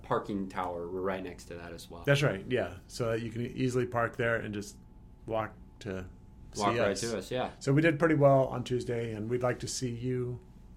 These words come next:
Speaker 2: out there. And, uh,
Speaker 1: Yeah, say,
Speaker 2: just
Speaker 1: "Hey, we saw you guys on the podcast." Give a
Speaker 2: Exactly.
Speaker 1: shout out. We'll give you a deal if you say that.
Speaker 2: Right, right,
Speaker 1: That,
Speaker 2: right.
Speaker 1: 'cause that's cool. That means you guys are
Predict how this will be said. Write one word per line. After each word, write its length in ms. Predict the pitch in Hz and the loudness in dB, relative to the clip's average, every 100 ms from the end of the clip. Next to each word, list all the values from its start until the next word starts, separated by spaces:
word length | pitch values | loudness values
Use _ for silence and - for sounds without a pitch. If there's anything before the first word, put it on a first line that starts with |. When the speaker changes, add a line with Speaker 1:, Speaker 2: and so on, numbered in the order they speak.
| - - | -12 -4
Speaker 2:
out 220 | 120 - | -4 -2
there. 260 | 110 117 135 | -2 0 -2
And, 340 | 98 98 98 | -4 -8 -8
uh, 240 | 98 98 101 - | -6 -6 -8 -4
Speaker 1:
Yeah, 260 | 113 107 - | 2 4 2
say, 280 | - 117 113 | 2 6 8
Speaker 2:
just 100 | 135 | 10
Speaker 1:
"Hey, 200 | 151 135 | 10 8
we 120 | 120 | 4
saw 240 | - 143 | 6 8
you 140 | 139 131 | 8 8
guys 340 | 139 135 131 | 8 8 6
on 140 | 123 117 | 2 0
the 60 | |
podcast." 720 | - 139 143 139 104 92 117 | 6 8 8 4 2 2 0
Give 120 | 123 123 | 0 2
a 40 | |
Speaker 2:
Exactly. 140 | 123 | 0
Speaker 1:
shout 340 | 104 123 123 117 | 0 6 6 6
out. 200 | 95 98 | 4 0
We'll 100 | 107 | -2
give 160 | 120 117 | -2 2
you 120 | 113 | 0
a 40 | |
deal 340 | 104 113 110 92 | 2 2 4 2
if 120 | 101 | -2
you 60 | |
say 240 | 92 95 87 | -6 -6 -6
that. 220 | 82 - 123 | -8 -6 2
Speaker 2:
Right, 340 | 127 101 - - | 2 2 -2 -6
right, 80 | 104 | 0
Speaker 1:
That, 200 | 104 110 | 2 2
Speaker 2:
right. 80 | 104 | 0
Speaker 1:
'cause 100 | 101 | 0
that's 200 | 110 117 | 2 0
cool. 300 | - 120 95 | -2 -2 -2
That 160 | 87 92 | -4 -4
means 180 | 98 95 | -4 -4
you 60 | |
guys 360 | 95 98 95 92 | -2 0 0 -2
are 180 | 90 | -6